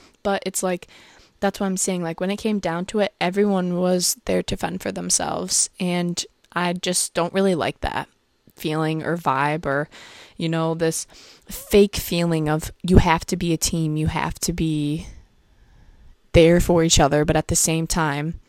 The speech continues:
you can stab them in the back if you want, if it means you'll get ahead. Yeah, sure. And that's how the cookie crumbles.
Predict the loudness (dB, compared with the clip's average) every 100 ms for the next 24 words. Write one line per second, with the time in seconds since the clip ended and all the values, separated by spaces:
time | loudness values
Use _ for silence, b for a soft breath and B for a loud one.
0 | _ -4 0 4 2 0 -2 -4 -4 -2
1 | -2 -2 -6 -6 -2 -2 -2 0 2 4
2 | 4 2 2 0 2 2 0 -4 -4 -2
3 | -2 -2 -2 -4 -6 B B B B B
4 | B B B B B B B B -2 2
5 | 2 4 4 4 0 -2 -2 0 2 2
6 | 0 0 -4